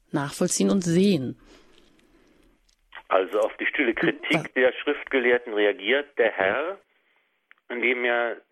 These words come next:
Speaker 2: sie aufgreift und sagt, im Grunde genommen, klar, das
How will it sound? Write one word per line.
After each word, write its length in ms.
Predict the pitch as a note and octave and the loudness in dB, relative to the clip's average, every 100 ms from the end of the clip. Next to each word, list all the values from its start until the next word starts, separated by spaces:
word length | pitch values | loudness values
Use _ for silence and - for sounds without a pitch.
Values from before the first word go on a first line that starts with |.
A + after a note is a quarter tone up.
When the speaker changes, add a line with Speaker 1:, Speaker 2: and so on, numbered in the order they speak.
| - | -4
Speaker 2:
sie 140 | G2+ | 2
aufgreift 960 | F#2+ B2+ - - F2+ G2 D3 - - - - _ _ _ _ _ _ _ _ - _ | 2 2 -2 -2 0 0 -4 -8 -14 -14 -16 _ _ _ _ _ _ _ _ -20 _
und 140 | G#2 G#2 | -10 0
sagt, 200 | B2+ A2+ | 0 0
im 100 | G2+ | -6
Grunde 320 | F#2+ D#3 D#3+ | -2 0 0
genommen, 380 | A#2 G#2+ G2 F#2+ | 0 2 0 -2
klar, 400 | - B2+ F#2 F2 | -2 0 0 -2
das 140 | F2 | -4